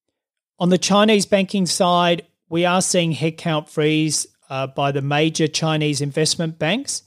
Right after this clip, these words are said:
Having said that, there are other mid-sized Chinese banks that have still gone to market to hire at the mid to senior levels, especially in the space of A M L and also M L R Os.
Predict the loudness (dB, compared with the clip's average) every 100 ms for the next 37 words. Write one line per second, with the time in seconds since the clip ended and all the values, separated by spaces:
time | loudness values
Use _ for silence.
0 | _ _ -2 2 2 2 2 2 2 2
1 | 2 0 -2 -2 0 0 0 0 0 2
2 | 2 2 -2 -10 -8 -4 0 2 2 -2
3 | -4 -2 -2 -2 -2 0 0 -4 -8 _
4 | _ _ -4 -2 0 0 0 0 2 4
5 | 2 0 -4 _ _ _ _ _ -2 0
6 | 0 0 -2 0 0 0 -2 -2 -8 -2
7 | 0 2 2 0 -2 0 0 0 -2 0
8 | 0 0 0 -2 0 0 -2 -10 _ -8
9 | 0 0 0 0 0 0 0 -2 -2 0
10 | 0 -2 -4 -4 -2 -2 0 2 2 2
11 | 0 -8 _ _ _ _ -2 0 0 0
12 | 0 2 0 0 -2 -2 -2 -2 -2 -2
13 | -2 -2 -4 -6 -8